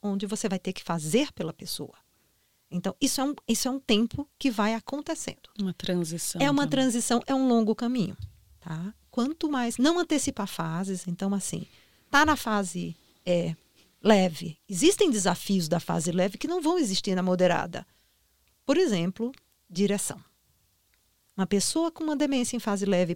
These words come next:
Speaker 1: pode dirigir? Depende. Alguns pacientes podem, outros não podem. Isso é uma coisa para ser definido pelo médico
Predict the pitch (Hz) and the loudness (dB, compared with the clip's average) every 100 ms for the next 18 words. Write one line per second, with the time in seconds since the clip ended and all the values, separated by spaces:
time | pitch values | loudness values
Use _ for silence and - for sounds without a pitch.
0 | - 233 208 175 160 160 165 214 - - | 0 4 4 2 -2 -2 0 0 -4 -20
1 | _ _ _ - _ _ 156 147 - - | _ _ _ -20 _ _ -10 -8 -8 -8
2 | - - _ _ _ - 190 190 185 185 | -12 -14 _ _ _ -2 0 2 0 0
3 | - 165 165 - - 233 240 277 294 196 | -2 -6 -6 -8 -2 0 2 -2 -4 -2
4 | 170 - 160 170 190 - - - _ _ | -2 -4 -4 -2 -4 -6 -12 -16 _ _
5 | - 170 - 175 170 196 196 190 180 - | -12 -8 -4 -4 -2 -4 -4 -4 -4 -4
6 | 180 165 175 170 165 165 175 160 160 170 | -6 -6 -4 -4 -4 -4 -4 -4 -2 0
7 | 165 160 170 254 427 | 0 0 -2 -2 -4